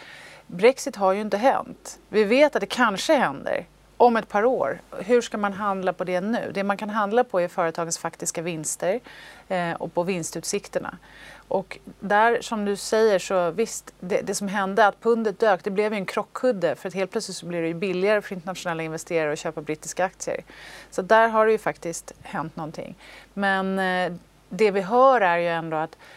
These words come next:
ja, men företag som flyttar då från England om finans-, i finanssektorn, till exempel om de skulle flytta till Frankfurt eller annat i Europa,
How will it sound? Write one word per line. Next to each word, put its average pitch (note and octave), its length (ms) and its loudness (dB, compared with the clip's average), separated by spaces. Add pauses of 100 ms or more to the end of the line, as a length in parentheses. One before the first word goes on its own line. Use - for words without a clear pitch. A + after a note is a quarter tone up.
(180)
ja, - 60 -8
men G3 220 -4
företag A3+ 480 0
som A3+ 120 -6
flyttar A3+ 400 0
då F#3 100 4
från A3+ 440 2
England F3+ 380 -2
om F3+ 120 -4
finans-, F3+ 480 -2
i F3+ 120 -4
finanssektorn, F3+ 600 -2
till F3+ 80 -12
exempel F3+ 220 -4
om F3 40 -4
de F3 40 -10
skulle E3+ 160 -12
flytta F#3 260 -6
till E3+ 100 -8
Frankfurt - 1120 -8
eller F3 200 0
annat D#3+ 400 -2
i D#3 240 -4
Europa, E3+ 380 -6